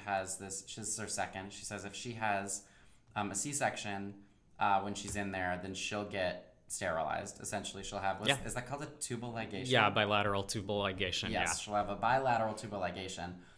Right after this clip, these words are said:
Speaker 1: Um, or if she has a vaginal birth, then her husband's gonna have a vasectomy,
Speaker 2: The snip,
Speaker 1: is sort
Speaker 2: snip.
Speaker 1: of the, the plan.
Speaker 2: Yeah.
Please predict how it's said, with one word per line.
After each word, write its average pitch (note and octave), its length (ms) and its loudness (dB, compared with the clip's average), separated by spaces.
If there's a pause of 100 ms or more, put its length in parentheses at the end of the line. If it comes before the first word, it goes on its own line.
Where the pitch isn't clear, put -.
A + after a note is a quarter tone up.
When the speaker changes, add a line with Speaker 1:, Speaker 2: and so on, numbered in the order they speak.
(340)
Speaker 1:
Um, G#2+ 380 4 (100)
or D3+ 320 8
if A#2 100 2
she A#2 100 -4
has G#2 100 0
a G#2+ 80 -2
vaginal A#2+ 360 4
birth, F#2+ 320 -2
then F#2+ 180 2
her F#2+ 160 0
husband's F2+ 380 -4
gonna F2 180 -4
have E2 220 -4
a E2+ 40 -10
vasectomy, G#2 320 0
Speaker 2:
The G#2+ 80 2
snip, G#2+ 200 4
Speaker 1:
is F#2 40 2
sort G2 140 2
Speaker 2:
snip. F#2+ 120 2
Speaker 1:
of F2 220 0
the, G#2+ 60 -4
the - 80 -4
plan. G2+ 440 -2
Speaker 2:
Yeah. G2+ 340 4